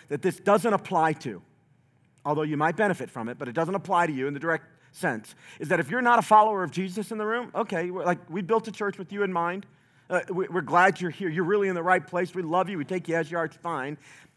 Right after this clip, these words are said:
But today's message is such that if you're a disciple, this is not negotiable. Disciples are called to be honor givers.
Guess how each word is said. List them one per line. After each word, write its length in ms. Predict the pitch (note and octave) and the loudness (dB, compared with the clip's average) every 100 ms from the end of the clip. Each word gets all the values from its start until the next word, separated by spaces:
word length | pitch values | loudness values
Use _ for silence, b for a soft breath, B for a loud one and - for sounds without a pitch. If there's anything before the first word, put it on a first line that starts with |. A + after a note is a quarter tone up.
| B _ - | B _ -2
But 120 | F#3+ | 0
today's 360 | G#3+ A#3+ G3 | 4 4 4
message 600 | G#3 G#3 C#4 - A3 E3 - | 4 6 6 4 0 -2 -2
is 420 | D#3+ D#3+ D#3+ - _ | -2 -2 -2 -8 _
such 360 | - G#3+ G3 - | -6 0 0 0
that 100 | E3+ | -2
if 160 | E3 | -2
you're 160 | G#3+ A3+ | 2 2
a 60 | |
disciple, 840 | E3 D#3+ - - F3+ G#3+ - E4 D4 - _ _ _ | 2 -2 -6 0 2 2 -2 -6 -6 -14 _ _ _
this 240 | C3 A3+ - | -4 -2 -2
is 120 | B3+ | -2
not 300 | B3+ C4 G3+ | 6 6 6
negotiable. 880 | A3 F3 G3+ A3+ - - D#3 A#2+ E2 _ _ _ _ _ _ _ _ b b | 0 2 4 4 2 -2 -2 -2 -10 _ _ _ _ _ _ _ _ b b
Disciples 680 | G3 - - G#3 A#3+ D#4 C#4+ | 0 4 8 8 6 0 2
are 100 | C#4+ | 2
called 580 | - - F3+ E3+ F3+ F3 b - | 2 2 4 6 4 0 b -12
to 80 | E3 | -4
be 180 | F#3 F3 | -4 -2
honor 560 | F3 G3+ G#3+ G3 F3+ - | 2 2 2 0 -4 -2
givers. 680 | F#3 G3+ D#3 A#2 G2 - - | 2 4 2 -2 -6 -14 -20